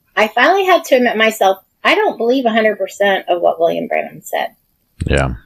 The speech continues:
Speaker 1: And that was kind of earth-shattering because, you, I'm sure you know where I'm going with this. He said,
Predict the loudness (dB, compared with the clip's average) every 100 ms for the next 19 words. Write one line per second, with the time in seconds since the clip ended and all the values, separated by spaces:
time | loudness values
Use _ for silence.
0 | -2 2 2 4 4 4 2 0 0 0
1 | 0 -2 -2 -4 -2 -2 -4 -12 _ _
2 | _ _ -20 -20 _ -10 0 4 6 8
3 | 6 2 -10 -16 -20 _ _ -6 0 2
4 | 4 6 6 4 4 4 4 4 4 4
5 | 2 2 4 4 2 -6 _ _ -2 -2
6 | 0 2 4 4 4 0